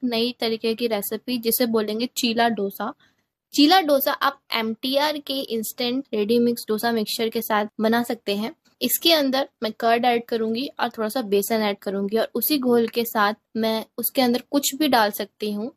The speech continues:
मेरे पास जो भी अवेलेबल ऑप्शंस हैं, but currently मैं इसके अंदर कोरिएंडर लीव्स डालूंगी, धनिया की पत्तियाँ डालूंगी और मैं इसको नॉर्मल चीले के प्रोसेस से बनाऊंगी। मैंने ये तवा ग्रीस कर दिया है और मैं अपना बैटर से फैलाऊंगी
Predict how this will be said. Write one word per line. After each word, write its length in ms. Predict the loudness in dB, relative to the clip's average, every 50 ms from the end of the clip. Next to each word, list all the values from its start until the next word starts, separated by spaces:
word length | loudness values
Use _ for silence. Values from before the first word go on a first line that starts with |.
| _ _ _ 2 4
मेरे 200 | 4 6 4 4
पास 180 | 4 2 2
जो 200 | 4 2 2 2
भी 100 | 2 0
अवेलेबल 640 | -2 -2 -2 -2 0 0 0 0 0 2 2 2 2
ऑप्शंस 500 | 2 2 -2 -6 -4 -2 -2 -2 -2 -4
हैं, 160 | -6 -6 -8 -10 _ _ _ _ -4
but 120 | -4 -4 -4 -6 _ _ _ 2
currently 380 | 4 6 6 6 4 4 4 4
मैं 160 | 4 2 2
इसके 280 | 0 -4 -4 -2 -2 -2
अंदर 460 | -2 -2 -2 -2 -2 -2 -2 -4 -6 -6
कोरिएंडर 460 | -4 -2 0 0 0 0 0 0 0 -2
लीव्स 320 | -2 -2 -2 -2 -4 -4
डालूंगी, 380 | -4 -4 -2 -4 -4 -4 -4 -6
धनिया 300 | -6 -6 -8 -8 -8 -8
की 100 | -8 -8
पत्तियाँ 380 | -6 -6 -4 0 0 2 2
डालूंगी 520 | 2 2 2 0 -2 -4 -6 -8 -10 -10 -12 -10 -6
और 120 | -4 -2 0
मैं 260 | 0 0 -2 -4 -6 -8
इसको 460 | -10 -12 -12 -4 0 0 0 0 -2 _ _ _ _ _ _ _ _ _ _
नॉर्मल 400 | 4 4 6 6 4 4 2 0
चीले 300 | 0 0 0 0 2 2
के 100 | 0 0
प्रोसेस 540 | -2 -4 -6 -6 -4 -4 -6 -6 -6 -10 -8 -4
से 200 | -4 -4 -4 -4 -10 _ _ _ -6 -2
बनाऊंगी। 540 | -2 0 0 0 0 0 -2 -2 -4 -6 -8 _ _ _ _ _ _ _ _ _ _ _ 2
मैंने 220 | 4 4 6 4
ये 140 | 4 2 2
तवा 260 | 0 0 2 2 2
ग्रीस 300 | 2 0 -2 -2 -2 -2
कर 200 | -2 -2 -2 -2
दिया 180 | -2 -2 -2 -2
है 80 | 0 0
और 120 | 0 0 0
मैं 120 | -2 -2
अपना 240 | -4 -4 -4 -2 -2
बैटर 340 | -2 -2 -2 -4 -4 -8 -8
से 140 | -6 -6 -4
फैलाऊंगी 580 | -2 -2 -2 0 0 -2 -2 -2 -4 -4 -6